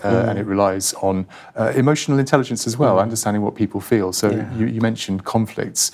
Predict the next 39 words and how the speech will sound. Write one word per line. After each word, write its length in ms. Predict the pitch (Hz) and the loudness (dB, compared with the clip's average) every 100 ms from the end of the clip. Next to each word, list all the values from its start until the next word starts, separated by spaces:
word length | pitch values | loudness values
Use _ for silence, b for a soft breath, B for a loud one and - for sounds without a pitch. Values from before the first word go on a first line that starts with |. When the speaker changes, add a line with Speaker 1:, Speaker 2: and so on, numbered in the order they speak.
| B | B
Speaker 2:
Yeah. 200 | 95 85 | -2 0
Speaker 1:
Um, 220 | - 104 110 | 0 0 0
it, 160 | - 120 - | 0 -2 -2
it, 120 | - - - | -10 -10 -6
I, 200 | - - - | -2 -2 -4
I 100 | - 135 | -6 2
don't 120 | 139 | 2
think 120 | - | 2
there 80 | 123 | 0
are 120 | 123 | 2
many 80 | 127 | 0
conflicts 500 | - 107 - - - | 0 -4 -4 -6 -6
that 80 | - | -4
can 100 | 101 | -4
be 60 | |
solved 300 | 104 - 101 101 | -2 0 -2 0
purely 320 | 117 104 98 | 0 0 0
through 240 | - 98 | -2 -2
sort 140 | 95 104 | -2 -2
of 100 | 101 | -2
rational 440 | 104 - 101 98 | 0 -2 -2 -2
data 480 | 98 104 101 104 95 B - | 0 0 2 0 0 B -6
Speaker 2:
Right. 120 | 95 | 0
Speaker 1:
provision. 320 | 90 104 135 | 2 2 2
You 120 | 123 | 2
actually 320 | 113 - - 101 | 0 0 -2 -2
need 80 | 101 | 0
to 60 | 104 | -2
understand, 680 | 101 98 - 98 98 95 | 0 0 2 0 0 -8
Speaker 2:
Yeah. 80 | B B B | B B B
Speaker 1:
you 60 | 113 | -2
know, 200 | 98 98 - | 0 0 -4
sometimes 380 | - 113 107 98 | -6 -4 -2 -2
issues 300 | 98 - 95 | -2 -4 -6
of 60 | 95 | -4
emotion, 640 | 98 107 104 - 104 98 | 0 0 0 -2 -4 -4
of 120 | 101 95 | -4 -2
Speaker 2:
Mm. 100 | 101 | 0
Speaker 1:
identity, 720 | 107 85 85 - 104 98 | 0 0 -2 -2 0 0